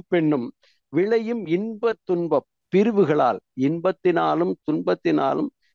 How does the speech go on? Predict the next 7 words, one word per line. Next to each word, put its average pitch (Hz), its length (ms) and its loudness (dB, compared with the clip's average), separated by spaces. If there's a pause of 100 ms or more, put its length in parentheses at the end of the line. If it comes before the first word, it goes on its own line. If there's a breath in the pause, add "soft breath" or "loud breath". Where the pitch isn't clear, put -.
(120)
பிரிவுகளால் 196 800 0
செயல் 214 580 0
வகைகள் 175 720 -2 (140)
நலம் 151 560 -2 (280)
தீதாகும். 156 680 -2 (580)
நன்மையும் 143 680 0
நலமும் 165 600 -4